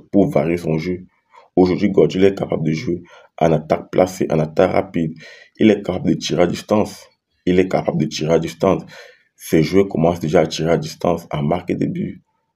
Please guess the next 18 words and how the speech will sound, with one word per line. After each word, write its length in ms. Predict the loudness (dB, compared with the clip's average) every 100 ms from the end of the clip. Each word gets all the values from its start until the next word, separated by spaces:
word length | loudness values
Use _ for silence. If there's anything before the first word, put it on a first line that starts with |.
| -12
Je 120 | -12
pense 280 | -2 0 0
notamment 320 | 0 0 0
à 180 | -2 -4
Guardiola, 560 | -2 -2 0 0 0 -2
je 80 | -10
pense 320 | -4 -2 -2
à 100 | -4
Rodri, 460 | -2 -2 -2 -4 -4
je 120 | -4
pense, 380 | -6 -2 -2 -2 -10 -20 -20 -20 _ _ 2
euh, 340 | 6 6 4 0
à 100 | -4
Kevin 300 | -4 -4 -2
De 100 | -2
Bruyne, 360 | 0 -2 -2 -8
Phil 220 | _ -4 -4
Foden. 560 | -2 0 0 0 -6